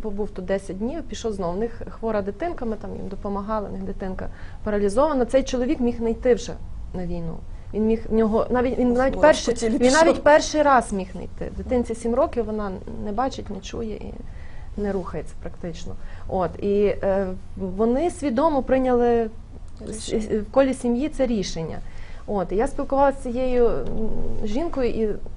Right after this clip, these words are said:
Speaker 1: пропонувала, звичайно, їй допомогу матеріальну і психологічну. Але, ви знаєте,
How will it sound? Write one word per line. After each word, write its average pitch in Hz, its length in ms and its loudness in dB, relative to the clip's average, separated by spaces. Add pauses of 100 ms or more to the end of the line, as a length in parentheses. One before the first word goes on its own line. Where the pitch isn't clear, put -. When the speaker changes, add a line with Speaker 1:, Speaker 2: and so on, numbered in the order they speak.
(160)
Speaker 1:
пропонувала, 254 480 4
звичайно, 226 300 4
їй 214 120 4
допомогу 247 480 4
матеріальну 247 640 4
і 196 460 -2
психологічну. 233 840 -2 (360)
Але, 214 200 4
ви 220 80 4
знаєте, 302 300 2